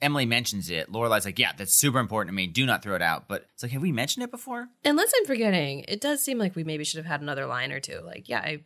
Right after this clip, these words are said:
Speaker 2: that was my favorite toy as a child," or
Speaker 1: Yeah.
Speaker 2: "So-and-so made that for me." It, it's possible there's something I'm forgetting.
Speaker 1: Right.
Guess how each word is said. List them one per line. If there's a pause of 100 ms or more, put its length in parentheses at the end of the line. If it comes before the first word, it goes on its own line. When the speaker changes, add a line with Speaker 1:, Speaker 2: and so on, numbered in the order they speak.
Speaker 2:
that
was
my
favorite
toy
as
a
child,"
or
Speaker 1:
Yeah.
Speaker 2:
"So-and-so
made
that
for
me."
It,
it's
possible
there's
something
I'm
forgetting. (280)
Speaker 1:
Right.